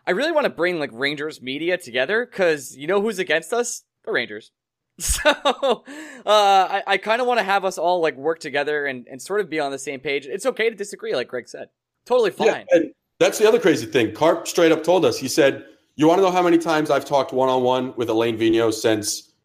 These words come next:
Speaker 2: he's
Speaker 1: Oh,
Speaker 2: been
Speaker 1: yeah.
Speaker 2: head coach of the New York Rangers?"
Speaker 1: Zero X.
Speaker 2: And he said zero times.
Speaker 1: Yep.
Speaker 2: The Rangers just don't make him available outside of press conferences.
Speaker 1: Yep. Uh,
Speaker 2: So
Speaker 1: and
Speaker 2: that, that, that, that's,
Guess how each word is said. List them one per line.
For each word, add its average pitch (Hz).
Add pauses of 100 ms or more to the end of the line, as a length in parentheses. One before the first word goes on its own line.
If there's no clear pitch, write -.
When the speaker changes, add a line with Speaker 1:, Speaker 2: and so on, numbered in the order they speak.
(120)
Speaker 2:
he's 135
Speaker 1:
Oh, 127
Speaker 2:
been 117
Speaker 1:
yeah. 117
Speaker 2:
head 113
coach 120
of 127
the 117
New 117
York 113
Rangers?" 127
Speaker 1:
Zero 104
X. -
Speaker 2:
And 139
he 143
said 139
zero 127
times. 101
Speaker 1:
Yep. 135
Speaker 2:
The -
Rangers 123
just 113
don't 123
make 113
him 113
available 110
outside 104
of 92
press 98
conferences. -
Speaker 1:
Yep. 175 (480)
Uh, 147
Speaker 2:
So 110 (340)
Speaker 1:
and 175
Speaker 2:
that, 139
that, 151
that, 143
that's, 147